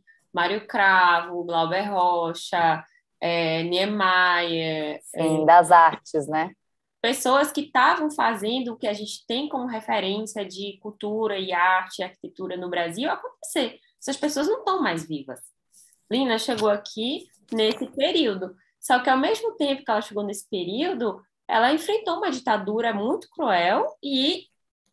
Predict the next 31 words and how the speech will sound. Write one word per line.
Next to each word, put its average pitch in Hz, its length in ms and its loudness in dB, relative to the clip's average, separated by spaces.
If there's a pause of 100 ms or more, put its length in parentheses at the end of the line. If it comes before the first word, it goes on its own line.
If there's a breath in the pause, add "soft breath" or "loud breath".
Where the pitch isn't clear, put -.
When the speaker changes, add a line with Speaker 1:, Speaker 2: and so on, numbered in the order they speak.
(140)
Speaker 1:
as 294 160 2
pessoas 247 480 -4
foram, - 240 -8
sofreram 247 560 -2
na 226 100 -2
ditadura, 214 480 -4
se 214 140 -8
exilaram, 214 760 2
então 214 160 -4
ela 208 220 -4 (140)
foi 220 120 -2
interrompida 233 760 -4
também. 202 520 -10 (640)
Então, 254 360 -2
foi 277 140 0
muito 285 280 0
difícil. 233 340 -6
Mas 233 220 0
o 320 120 -4
que 392 100 -6
eu - 120 -4 (140)
posso 370 460 2
falar, 302 340 2
assim, 233 300 -10
da 185 180 2
Lina, 175 760 -6 (560)
nesse 233 720 -8
contexto, 214 960 -4
assim, 202 500 -12 (760)
é 196 220 -2
que, 196 720 -12